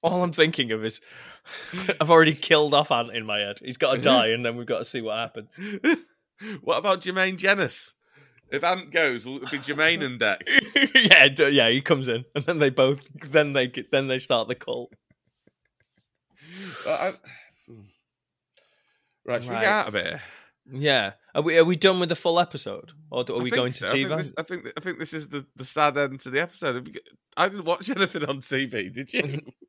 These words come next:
Speaker 1: No, I've just been reading a book, mate. I gotta be
Speaker 2: <laughs>
Speaker 1: honest. I read three books in a week. Leave me alone. Like, I've di-, I did something good. <laughs> I don't, what, read Red Rising. It's really good.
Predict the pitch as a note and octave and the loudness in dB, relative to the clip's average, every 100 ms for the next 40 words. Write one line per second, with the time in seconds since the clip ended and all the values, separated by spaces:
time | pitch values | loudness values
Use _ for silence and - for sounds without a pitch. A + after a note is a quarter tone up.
0 | _ E3 D#3 D#3+ E3+ G3+ - F3 C#3+ C3+ | _ 8 10 10 6 -2 -2 -2 0 0
1 | C#3+ B2+ A2+ C3+ D3+ - D#3 B2 C3 - | 0 2 0 0 0 2 2 2 2 2
2 | C#3 F4 - - E4+ - - F4 - - | 4 4 4 2 0 -2 -6 -6 -6 -10
3 | - C#4+ _ C4 - - - - - - | -8 -12 _ -10 -10 -14 -16 -20 -20 -20
4 | - _ - D#3+ F3+ F3 F#3+ F#3+ F3 F#3 | -20 _ -2 2 2 4 2 4 4 2
5 | - D3 D3 C3+ C#3 D3+ C#3 C#3+ F3+ B2+ | 0 2 2 2 2 4 4 4 4 0
6 | _ - C3 D3 C#3+ D#3+ D3+ D#3 F#3+ F#3+ | _ -6 4 6 6 4 8 10 10 8
7 | - F3+ D3+ - D3 E3 - - A#3+ - | 8 6 6 8 8 10 6 4 6 6
8 | - C4 - - - F3+ F#3+ F#3 - C4 | 6 4 2 2 2 0 0 -2 -4 -6
9 | B3 A3 - - - - - F3+ F#3+ - | -6 -8 -16 -20 -18 -18 -6 -4 -4 -6
10 | F3+ A#3+ C4 B3 A#3 G#3 A3 A3+ G#3+ D#3 | -2 -2 2 2 4 4 4 2 -2 -6
11 | E3+ F#3+ B3 A#3+ C#3+ E3+ | -6 -6 -4 -2 0 0